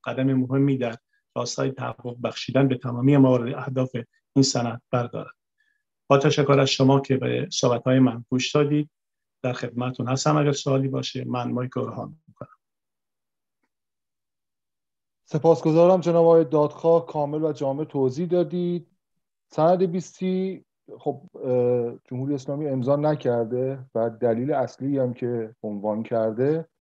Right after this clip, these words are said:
Speaker 2: مخالفت و مقایر نبودن با موازین دین اسلام عنوان کرده.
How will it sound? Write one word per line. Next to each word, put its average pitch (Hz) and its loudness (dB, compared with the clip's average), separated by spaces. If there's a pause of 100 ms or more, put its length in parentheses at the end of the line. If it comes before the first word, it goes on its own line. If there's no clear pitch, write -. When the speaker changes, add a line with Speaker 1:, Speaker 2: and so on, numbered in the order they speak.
(480)
Speaker 2:
مخالفت 131 2
و 147 0 (460)
مقایر 117 0
نبودن 117 -2
با 139 0
موازین 135 -2 (680)
دین 135 0
اسلام 135 4
عنوان 98 -4
کرده. 95 -14